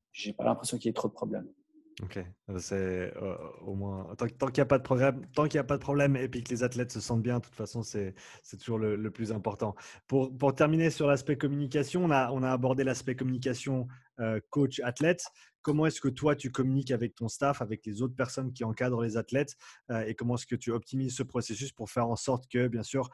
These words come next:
Speaker 2: ce soit l'athlète qui soit au bénéfice de tout ce qui se passe et pour, euh, peut-être éviter un maximum, euh, toutes les tensions ou toute la friction qu'il peut y avoir, euh, au niveau de, de cette communication entre les personnes dans le staff ?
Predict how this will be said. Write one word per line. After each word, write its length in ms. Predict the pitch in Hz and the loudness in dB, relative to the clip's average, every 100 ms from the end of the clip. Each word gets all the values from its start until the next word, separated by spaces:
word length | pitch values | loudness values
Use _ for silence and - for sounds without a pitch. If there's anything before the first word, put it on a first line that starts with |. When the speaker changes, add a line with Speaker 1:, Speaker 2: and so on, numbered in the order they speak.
| - _ | -14 _
Speaker 2:
ce 140 | 110 | -6
soit 160 | 104 117 | 0 4
l'athlète 400 | 120 117 131 127 | 4 4 0 0
qui 460 | - 117 117 117 - | -6 -4 -2 -2 -6
soit 200 | - 117 | -2 0
au 20 | |
bénéfice 580 | 110 127 123 127 135 127 | 2 2 0 -2 -4 -2
de 120 | 127 | -2
tout 160 | 127 120 | -4 -10
ce 80 | |
qui 120 | - - | -12 -8
se 80 | |
passe 380 | - 139 147 - - - - | 2 2 2 -2 -14 -20 -2
et 280 | 123 127 127 | 4 4 4
pour, 420 | 127 120 120 - 113 | -2 -4 -4 -6 -10
euh, 240 | 107 104 113 | -8 -8 -10
peut-être 300 | 110 113 - | -8 -10 -8
éviter 460 | 143 131 127 131 135 | -6 -6 -2 4 6
un 80 | 123 | 6
maximum, 640 | 120 120 - 123 123 123 127 _ - | 2 -2 -2 0 2 2 -2 _ -8
euh, 320 | 110 110 107 104 _ | -4 -2 -4 -6 _
toutes 300 | - 135 - | -12 -12 -4
les 160 | 123 123 | -2 0
tensions 600 | 139 127 - 143 147 156 _ _ 120 | 0 0 -2 0 0 0 _ _ -12
ou 80 | |
toute 240 | 110 131 127 | -10 -6 -2
la 80 | 123 | -2
friction 440 | - 127 - 143 | -2 -6 -2 -2
qu'il 200 | - 120 | -2 -4
peut 160 | 131 135 | 0 4
y 60 | |
avoir, 440 | 127 113 127 127 - _ - | 6 6 6 4 -4 _ -4
euh, 180 | 113 110 | -2 -2
au 100 | 120 | -2
niveau 260 | 117 110 117 | -2 0 0
de, 280 | 117 110 107 | 0 0 -2
de 80 | 110 | -6
cette 200 | - 104 | -6 -6
communication 520 | 110 110 110 - 117 | -4 -4 -4 -6 -6
entre 200 | 104 104 | -6 -6
les 80 | 101 | -6
personnes 340 | 104 - 104 | -8 -8 -8
dans 60 | 98 | -8
le 60 | |
staff ? 240 | - 98 | -8 -12